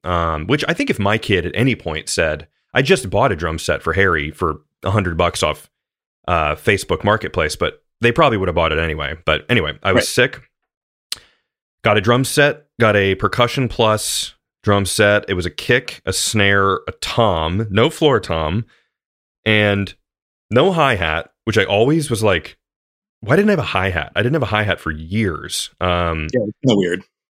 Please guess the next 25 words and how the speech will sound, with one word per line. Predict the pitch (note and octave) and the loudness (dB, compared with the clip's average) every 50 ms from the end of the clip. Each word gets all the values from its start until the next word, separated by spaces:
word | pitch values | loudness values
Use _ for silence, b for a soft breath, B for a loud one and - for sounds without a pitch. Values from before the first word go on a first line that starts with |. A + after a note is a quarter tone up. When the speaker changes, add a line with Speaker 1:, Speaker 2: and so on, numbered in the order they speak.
| _ - | _ -2
Speaker 1:
Yeah, | A2 G#2+ F2+ D#2 C2+ | 0 2 2 2 -2
it's | - - | -2 0
not | A#2+ A2+ G#2 | 0 0 0
fair. | - - - F#2+ F2+ E2 D2+ D2 F2 - - | -2 0 0 2 2 2 0 -2 -4 -4 0
But, | G#2+ G#2 G#2 - - | 2 2 2 2 0
um, | G#2+ G2+ G2 F#2+ F#2+ F#2+ E2+ C2+ | -2 0 0 0 -2 -2 -6 -4
then, | G2+ A#2 A2+ A#2 A2+ A2+ A2 G#2+ G#2+ G#2 - _ _ - | 0 0 2 2 2 0 0 -2 -2 -4 -6 _ _ -4
uh, | G#2+ G2+ G2 F#2+ | -2 0 0 0
one | F#2+ G#2+ B2+ C3 C3+ C#3 | 0 2 2 2 2 2
little | C3+ B2+ A2 G2 | 2 2 0 0
cymbal | - - - - A#2+ G#2 F#2+ F2 E2 D#2+ D#2 - - | -2 -4 -2 0 0 0 0 0 -2 -2 -2 -4 -8
that | F2 | -12
came | F2 - A#2+ A2 G#2 | -6 -2 0 0 2
out | F#2+ F2+ | 2 0
of | F2 | 0
the | E2+ | 0
bass | D#2+ F2 E2 E2 - | 0 0 0 0 -2
drum | - - D#2+ D2 D2+ D2 D2+ D2 - - | -4 -4 -2 -2 -2 -6 -8 -12 -10 -4
on | - E2+ E2+ | -4 -2 0
a | E2 | 0
little | E2 E2+ D#2+ - | 0 -2 -2 -2
arm. | - E2+ E2 D#2+ D#2 D2 C#2+ D2+ - _ _ _ _ _ _ _ _ _ _ _ _ _ _ _ _ _ _ _ - - | -2 0 0 0 0 -2 -4 -8 -12 _ _ _ _ _ _ _ _ _ _ _ _ _ _ _ _ _ _ _ -2 0
Um, | B2 C3 C3 B2+ A#2+ A2+ A2 A2+ - _ _ _ _ _ _ - | 2 4 4 2 2 0 -2 -4 -6 _ _ _ _ _ _ -8
so, | - - - D3+ C3+ C3 C3 B2+ B2 B2 B2 A#2+ A#2 A#2 - - _ _ - | -6 -2 0 2 2 2 2 2 2 2 2 0 0 -2 -4 -8 _ _ -8
uh, | A2 A2 A2 G#2+ G#2+ G2 F2+ E2+ E2 D#2+ - - - - | -6 -4 -4 -2 -2 -2 -2 -2 -4 -4 -6 -8 -8 -10